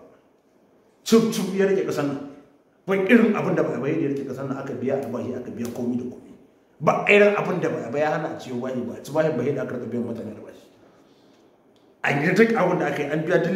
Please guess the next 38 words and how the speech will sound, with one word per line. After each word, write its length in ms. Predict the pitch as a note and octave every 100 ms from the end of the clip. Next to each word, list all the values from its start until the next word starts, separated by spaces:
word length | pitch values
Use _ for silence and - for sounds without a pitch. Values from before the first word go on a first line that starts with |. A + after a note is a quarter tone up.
| F#3
liabilities, 480 | E3 C#3+ D#3 D#3
kuɗin 280 | - C#3+ D3+
yan 100 | D3+ C#3+
kwangila 300 | E3 D#3+ D#3
da 80 | C#3+
mai, 120 | C3
ba 140 | B2 -
abin 160 | - F3
da 80 | -
ba 80 | -
yi 120 | -
ba. 100 | - - - _ _ _
To, 60 | B2
wani 120 | A#2+
mutumin 340 | A#2 D#3+ D#3+
da 60 | C#3+
ya 60 | D3+
wannan 200 | C#3+ C#3+
kuma 140 | D#3
za 60 | D#3+
a 60 | -
zo 60 |
a 80 | -
ce 100 | -
me 160 | C#3 C3+
za 120 | -
ka 80 | -
zo 80 | B2
ka 80 | C3
haɗa 140 | A#2 A#2
shi 120 | A#2+
da 60 | A2+
wani? 160 | A#2+ -
Ai, 80 | -
ba 80 | -
zai 100 | A#2
yi 80 | G2+
ba. 100 | -